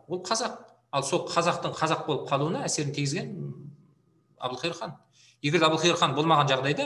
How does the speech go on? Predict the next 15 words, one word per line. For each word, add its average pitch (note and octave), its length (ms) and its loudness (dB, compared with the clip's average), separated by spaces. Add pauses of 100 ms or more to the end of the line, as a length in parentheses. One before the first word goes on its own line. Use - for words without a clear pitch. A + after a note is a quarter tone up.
мүмкін D#3 300 -2
біз F3+ 120 -4
қазір D3 280 0
жоңғар C#3 260 2
болып A#2+ 180 -4
жүретін A2+ 280 -6
едік. - 160 -18 (600)
Ал B2+ 160 -2
қазір C3 220 2
жоңғар B2 260 2
жоқ, C4+ 200 0 (240)
жоқ. A#2+ 180 -6 (540)
Міне, D#3+ 200 0
уже A2+ 200 -4
аксиома. G#2+ 560 -4